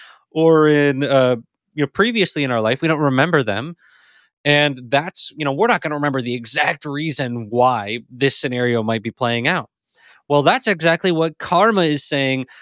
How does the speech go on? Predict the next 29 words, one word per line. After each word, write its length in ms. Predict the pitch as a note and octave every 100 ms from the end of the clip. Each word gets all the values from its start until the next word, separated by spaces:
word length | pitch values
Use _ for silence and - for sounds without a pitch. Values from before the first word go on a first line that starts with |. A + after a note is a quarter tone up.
| -
when 140 | C#3+
it 100 | D3
comes 260 | - E3+ D#3
to 120 | D#3+
these 240 | C#3 C3+ -
traditions 540 | C#3 A#2+ A#2 B2+ A#2+
at 140 | A2+
their 120 | A2+ G#2
roots. 440 | D#3 F#3+ - -
To 120 | -
me, 300 | C3+ D#3+ C#3 - _ -
it's 260 | C#3+ C3+ D3+
like 260 | C3+ - - - _ _ _ C3
they 160 | D#3
even 400 | G3 G3+ F#3 E3+
will 100 | D#3+
get 160 | D3 D#3
into 220 | D3 D3+
specifics 600 | - C3+ D3 C#3+ C3+ - _ _ _ _ -
of, 580 | B2 B2 A#2+ A#2 A2+ - _ _ _ -
well, 520 | B2+ C#3+ D3+ D3 D3 _ -
if 220 | C#3 -
you're 440 | C#3+ E3+ E3 E3 D3 _ -
planting 580 | - D3+ D#3+ E3 D#3+
the 80 | C#3
seed 300 | B2+ D#3+ D3+
over 420 | C3+ D3 C3+ C#3+
and 100 | C#3
over, 500 | D3+ F#3 B2+ G#2+ C#3+